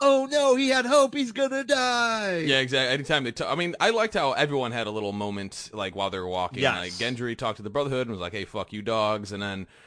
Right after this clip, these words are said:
Speaker 2: uh,
Speaker 1: Yeah.
Speaker 2: Jon tried to give his sword back to Jorah, despite that being such a valuable weapon in the war against the White Walkers. He's so
Speaker 1: Right.
Speaker 2: honorable, he'll do something that stupid. Um, and,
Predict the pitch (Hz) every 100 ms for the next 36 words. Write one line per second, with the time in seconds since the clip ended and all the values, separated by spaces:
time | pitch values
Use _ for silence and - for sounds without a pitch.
0 | _ 127 135 101 85 110 143 139 135 139
1 | 117 120 127 117 113 110 104 - 156 143
2 | 127 120 117 104 143 147 147 143 120 110
3 | - - 175 170 165 165 156 147 170 165
4 | 147 - 160 160 139 147 160 165 160 151
5 | 151 165 151 147 139 151 151 143 135 143
6 | 143 139 135 135 131 120 - - _ 135
7 | 131 - 147 151 113 135 143 123 117 113
8 | 117 123 - 120 123 117 110 113 117 -
9 | - 117 95 90 - _ _ - 98 92
10 | 92 95 - 170